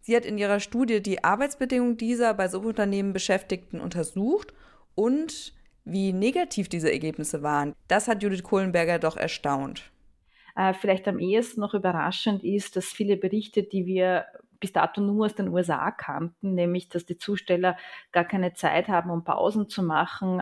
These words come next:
Speaker 2: ähm, und in Plastikflaschen urinieren müssen.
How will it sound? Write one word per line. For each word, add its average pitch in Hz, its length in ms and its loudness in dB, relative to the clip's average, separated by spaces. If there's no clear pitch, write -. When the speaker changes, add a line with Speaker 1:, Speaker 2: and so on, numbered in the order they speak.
Speaker 2:
ähm, 165 380 0
und 170 420 -2
in 165 340 -2
Plastikflaschen 165 840 0
urinieren 170 480 0
müssen. 202 480 -2